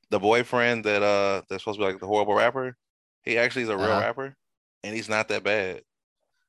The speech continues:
Speaker 2: Uh, <laughs>
Speaker 1: Not that
Speaker 2: he
Speaker 1: bad,
Speaker 2: was
Speaker 1: like
Speaker 2: good when, <laughs> when he's on, uh, when he performed on stage. I, I enjoyed it.
Speaker 1: On my,
Speaker 2: <laughs>
Speaker 1: on my, on my YouTube rabbit holes, I, I, I done stumbled across, like, some,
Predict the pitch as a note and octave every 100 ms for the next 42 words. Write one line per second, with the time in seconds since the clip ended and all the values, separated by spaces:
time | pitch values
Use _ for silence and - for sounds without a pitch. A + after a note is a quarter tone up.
0 | _ F#2 F2+ F#2 A#3 A3 G#3+ G3 - F#3+
1 | - - B2 C3 - D4 E4 G3+ F#3+ A#3+
2 | G3+ G3 F#3+ G3 - - - - - -
3 | D3 D#3 F3+ F#3 F#3+ F3+ F3 D#3+ - -
4 | C#3 G#3 F#3 F3+ G#3 F3 F#3+ F#3 E3+ -
5 | F3+ D3 C3+ D3 D#3+ F#3+ D3+ E3 D3+ A2
6 | - - F3 C3+ C#3+ C#3+ - C3+ C#3+ D3
7 | C3+ C#3+ C#3+ E3 - E3 E3+ E3 D3 B2
8 | A#2 A#2+ - A2+ G#2+ C3 C3+ - C#3 C#3
9 | C3 C#3 C3 B2 A#2+ G#2+